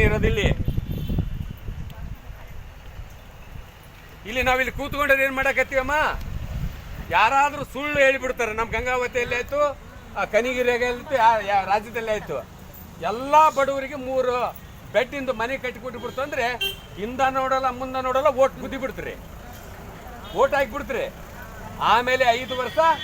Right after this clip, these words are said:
ಕುಂಡಿಗೆ ಅಂತ, ಕುಂಡಿಗೆ ಅಂತ ಅಡ್ಡಾಡ್ಬೇಕು ನಾವು. ಎಲ್ಲಿದಾನ ಎಮ್ ಎಲ್ ಎ? ಎಲ್ಲಿದಾನ ಮುಖ್ಯಮಂತ್ರಿ?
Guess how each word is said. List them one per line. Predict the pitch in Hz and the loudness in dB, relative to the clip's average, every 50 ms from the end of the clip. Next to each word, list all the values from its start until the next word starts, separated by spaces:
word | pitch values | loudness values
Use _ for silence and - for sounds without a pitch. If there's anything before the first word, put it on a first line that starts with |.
| - - - - - - - - - - - - - - - | -10 -12 -14 -16 -16 -16 -16 -16 -14 -14 -16 -16 -14 -14 -10
ಕುಂಡಿಗೆ | 233 247 214 247 226 202 226 226 | -10 -10 -8 -8 -4 -2 -2 -2
ಅಂತ, | 220 208 - 233 226 233 233 226 - | -2 -2 0 2 4 4 4 2 -2
ಕುಂಡಿಗೆ | 226 214 208 220 208 220 214 | -10 -10 -10 -6 -4 -4 -4
ಅಂತ | 208 - 262 254 247 | -2 -2 0 0 0
ಅಡ್ಡಾಡ್ಬೇಕು | 202 226 233 226 220 226 185 175 185 170 | 0 0 -2 -2 -4 -6 -6 -4 -2 -2
ನಾವು. | 143 110 - - - - - - - - - - - - - - - - - - - - - - - 381 381 - - - 190 247 | -2 -4 -8 -14 -14 -14 -14 -14 -14 -14 -14 -12 -12 -12 -10 -10 -10 -10 -12 -12 -12 -14 -12 -10 -8 -8 -6 -6 -6 -4 -2 -2
ಎಲ್ಲಿದಾನ | 302 320 320 311 294 285 262 247 240 262 | 2 6 6 6 6 4 -2 -2 -4 -2
ಎಮ್ | 277 302 | -2 -4
ಎಲ್ | 311 302 | -2 -2
ಎ? | 294 285 | -2 0
ಎಲ್ಲಿದಾನ | 285 285 277 277 269 285 311 339 339 311 - - - - - - - - - - - - - - 180 214 | 0 0 0 0 0 0 0 -2 -2 -4 -6 -10 -12 -12 -12 -12 -12 -12 -12 -12 -12 -12 -12 -10 -10 -10
ಮುಖ್ಯಮಂತ್ರಿ? | 226 - 285 294 277 285 285 - 294 | -8 -4 -2 -2 -2 -2 -4 -6 -4